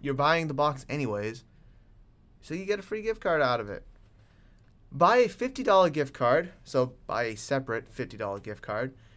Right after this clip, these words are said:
and get an additional ten dollar gift card for free. Absolutely for free. Literally, you can just come in, buy the fifty dollar gift card, you'll get the ten dollar gift card for free, and then you can leave. It's fantastic.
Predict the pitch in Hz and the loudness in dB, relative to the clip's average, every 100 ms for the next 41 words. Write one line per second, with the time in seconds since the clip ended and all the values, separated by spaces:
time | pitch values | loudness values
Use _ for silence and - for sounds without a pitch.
0 | - - 156 180 208 208 185 202 220 - | -20 -8 -4 -2 0 -2 0 0 0 -4
1 | 180 175 160 156 147 143 135 - - - | -8 -6 -6 -2 0 2 0 -4 -12 -14
2 | 127 127 - 127 139 135 - - - - | -6 -6 -2 -2 -2 -8 -20 -20 -20 -10
3 | 196 - 220 165 131 - - - 190 196 | -10 0 2 2 -2 -16 -16 0 0 0
4 | - 190 175 170 - 147 147 113 95 - | -4 -4 -4 -6 -6 -6 -2 -2 -4 -20
5 | - - - - - - - - - 175 | -20 -20 -20 -20 -20 -20 -20 -20 -6 -2
6 | 190 165 156 170 - 170 165 165 - - | 0 0 -2 -4 2 2 2 -4 -8 -20
7 | _ - 143 156 160 147 147 147 139 143 | _ 2 4 2 -4 -2 2 2 0 -2
8 | 147 139 131 110 143 147 139 143 131 131 | 0 0 -2 -4 -4 -4 -6 -2 2 2
9 | 127 131 131 123 120 110 - 151 156 156 | 2 -4 -2 -2 -2 -6 -4 -2 -2 -6
10 | - - - - - - - 156 190 190 | -18 -20 -20 -20 -20 -20 -6 -2 0 0
11 | 196 247 151 - - - - - - - | 0 0 -2 -6 -20 -20 -20 -20 -20 -12
12 | - 170 202 196 196 233 - - | -8 -6 -4 -4 -4 -6 -6 -10